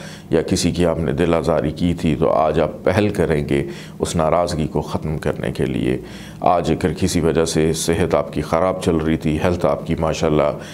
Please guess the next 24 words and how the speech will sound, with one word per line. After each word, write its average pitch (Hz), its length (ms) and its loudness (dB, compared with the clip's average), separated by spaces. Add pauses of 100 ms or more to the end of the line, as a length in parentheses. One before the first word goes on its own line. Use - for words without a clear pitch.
(220)
बेहतर 85 220 0
दिखाई 76 400 0
देती 65 340 -2
है। 76 160 -4
दूसरे 117 300 4
अफराद 90 340 2
बहरहाल 82 380 2
आपके 76 300 0
लिए 80 380 0 (340)
आज 80 260 2
फ़ायदेमंद 80 640 0
साबित 71 440 -2
हो 101 80 4
सकते 87 420 0
हैं, 82 260 0
ख्वाहिशात 95 680 0
के 95 60 0
पीछे - 460 -2 (380)
भागते 90 360 0
हुए 76 240 4
भी 110 220 2
दिखाई 78 360 0
देते 64 320 -2
हैं, 76 280 -4